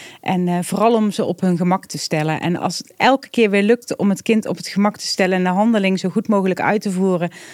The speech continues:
zoals die uitgevoerd moet worden, eh, in de thuissituatie of, hè, waar we het al over hadden gehad, waar dan ook,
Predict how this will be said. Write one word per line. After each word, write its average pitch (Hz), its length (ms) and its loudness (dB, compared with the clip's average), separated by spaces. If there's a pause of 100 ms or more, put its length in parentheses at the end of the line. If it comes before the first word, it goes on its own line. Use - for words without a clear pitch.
(120)
zoals 196 260 2
die - 120 -2
uitgevoerd 190 520 0
moet 196 180 2
worden, 196 420 4 (480)
eh, 170 760 0
in - 180 -4
de 170 100 0
thuissituatie 202 960 0
of, - 160 -4
hè, 190 240 0
waar 156 180 0
we 151 60 -4
het 156 120 -4
al 156 100 0
over 160 200 -4
hadden 160 180 -2
gehad, 160 180 -4
waar 165 220 -2
dan 160 200 -2
ook, 220 280 0